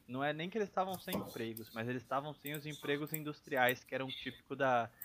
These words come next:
região. Uma indústria paga muito bem, então o cara podia ter aquela tradicional família americana. Ele podia trabalhar, ter a mulher em casa e ainda sustentar os filhos. Só que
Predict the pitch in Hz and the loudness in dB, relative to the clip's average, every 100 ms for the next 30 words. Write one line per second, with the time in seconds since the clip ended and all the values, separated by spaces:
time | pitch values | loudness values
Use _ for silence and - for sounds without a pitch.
0 | - - 135 127 139 123 98 - - - | -16 -4 0 2 4 2 2 -8 -14 -14
1 | - - _ _ 147 226 262 185 120 127 | -14 -20 _ _ -2 2 4 2 0 2
2 | 196 - - 101 - - 135 170 190 180 | 2 0 -8 -8 -10 -2 6 8 8 6
3 | 165 135 156 180 - 147 127 135 107 - | 2 0 -6 -6 -6 0 2 2 0 -10
4 | - 107 - 117 123 - 123 143 - 143 | -18 -14 -6 -6 -4 2 4 4 0 -8
5 | 117 110 135 151 - 147 143 156 151 147 | -8 -2 0 0 0 -2 0 -2 -2 -2
6 | - 156 - 147 151 175 180 151 147 151 | 0 0 0 -2 4 4 4 0 2 -2
7 | 147 151 143 - 151 127 101 - _ - | 0 -2 -2 0 0 0 -6 -20 _ -12
8 | - 120 - 104 98 - 123 180 269 269 | -10 -10 -6 -6 -6 0 4 8 8 8
9 | 269 - 147 135 135 135 160 160 160 180 | 6 0 -2 0 -2 -2 -2 4 4 4
10 | 202 202 185 180 220 196 214 208 202 214 | -2 -2 -4 -8 -8 0 0 0 0 -2
11 | - - - - - - - - 190 196 | -2 -2 -2 -2 -10 -20 -10 4 4 4
12 | - 170 170 208 262 | 2 4 6 8 6